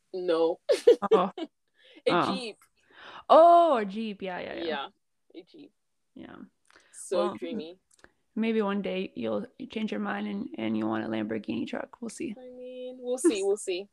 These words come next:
Speaker 2: <laughs>
Speaker 1: Okay. What is my favorite junk food?
Speaker 2: Junk food. Um, something sweet, like ice cream?
Speaker 1: Oh, okay. Oh, okay. That's not what I meant. Let me clarify. I mean, like,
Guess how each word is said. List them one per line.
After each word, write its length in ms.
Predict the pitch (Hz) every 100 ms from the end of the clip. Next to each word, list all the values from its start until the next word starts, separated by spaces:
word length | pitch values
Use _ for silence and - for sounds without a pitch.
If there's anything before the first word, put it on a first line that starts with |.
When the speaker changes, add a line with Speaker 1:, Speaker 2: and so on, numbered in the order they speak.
| _ -
Speaker 2:
<laughs> 600 | 208 - - - - 170
Speaker 1:
Okay. 260 | 190 156 - _ _ _ _
What 300 | 190 190 220 262
is 180 | 330
my 200 | 311 247 240
favorite 420 | 226 233 233 208 190
junk 260 | 175 170 175
food? 220 | 151 123 - _ _ _ _ _ _ _ _ _ _ _ _ _ _ 240
Speaker 2:
Junk 340 | - 233 220
food. 320 | - - - - _ -
Um, 680 | 233 226 233 233 233 226 226 - _ _ _ _ _ _ - - _ _ -
something 480 | - 262 254 262 247
sweet, 580 | - - 208 190 247 - _ _ _ _ -
like 380 | - 190 - - _ _ _ _ _ _ _ _ _ _ -
ice 200 | 202 -
cream? 280 | 349 403 466 _ _ _ _ -
Speaker 1:
Oh, 220 | 254 233
okay. 260 | 214 131 - _ -
Oh, 300 | 254 247 202
okay. 240 | 196 170 180
That's 240 | 226 233
not 100 | 214
what 120 | 190
I 100 | 165
meant. 240 | 151 139 -
Let 120 | 202
me 80 | 196
clarify. 460 | 180 165 139 - 165
I 100 | 175
mean, 220 | 190 180
like, 220 | 160 165